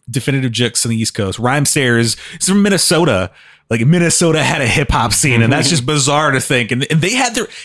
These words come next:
Speaker 1: especially in the early days, they had their own sound. You know, I mean, in Ohio, Blueprint started Weightless Recordings. It's like Ohio had its own scene. And it's like, that's weird. Midwest hip hop was really on the rise then. You had Anacon Records that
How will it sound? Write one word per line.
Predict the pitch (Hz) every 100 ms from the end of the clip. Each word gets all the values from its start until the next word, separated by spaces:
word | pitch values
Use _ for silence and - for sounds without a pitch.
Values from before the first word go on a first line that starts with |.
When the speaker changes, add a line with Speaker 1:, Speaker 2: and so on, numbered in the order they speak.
| -
Speaker 1:
especially | - 220 226
in |
the | 156
early | 170 247
days, | 185 147 143
they | 202
had | 240
their | 180 -
own | 147 202 262
sound. | - 117 85 85 87 - - - - -
You | 113
know, | 123 127 135
I | 123
mean, | 131
in | 131
Ohio, | 151 135 156 175 143 120
Blueprint | 123 135 - 147 -
started | 139 131
Weightless | 120 143 131 117
Recordings. | 117 - 110 95 95
It's | 95
like | 120 -
Ohio | 127 101 110 131 123
had | 110 107
its | 98
own | 107 101
scene. | - 104 92
And | 98
it's | 98
like, | 117 104
that's | 110 -
weird. | 107 110 - - -
Midwest | 135 156 143 151 -
hip | 131
hop | 131 120
was | 123 95
really | 107 117 117
on | 117
the | 120
rise | 113 135 139
then. | 107 101
You | 110
had | 107 - - - -
Anacon | 156 151 - 113
Records | 110 104 101 92 95
that | 101 107 -